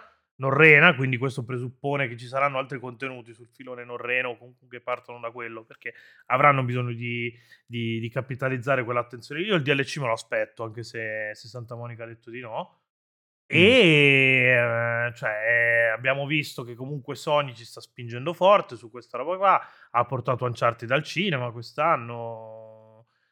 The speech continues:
Speaker 1: sta por-, l'anno prossimo porterà The Last of Us su H B O. Eh,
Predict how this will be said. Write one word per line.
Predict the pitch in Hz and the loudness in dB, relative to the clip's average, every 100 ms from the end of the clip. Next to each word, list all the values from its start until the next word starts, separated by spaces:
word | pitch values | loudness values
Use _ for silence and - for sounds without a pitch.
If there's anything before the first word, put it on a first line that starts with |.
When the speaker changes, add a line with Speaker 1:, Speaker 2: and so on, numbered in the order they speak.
| _ _ | _ _
Speaker 1:
sta | 123 - 147 | -10 -2 0
por-, | 147 131 - - | 0 -6 -10 -14
l'anno | 143 151 143 | 2 2 2
prossimo | 135 143 - 147 | 2 0 0 -4
porterà | 120 127 135 131 | -4 -2 0 2
The | |
Last | 127 127 - | 2 2 0
of | 131 | -2
Us | 123 120 | -2 -6
su | 113 | -12
H | 120 - | -12 -10
B | 135 156 | -4 0
O. | 185 120 _ _ _ _ _ | 0 -2 _ _ _ _ _
Eh, | 117 117 117 | -8 -4 -4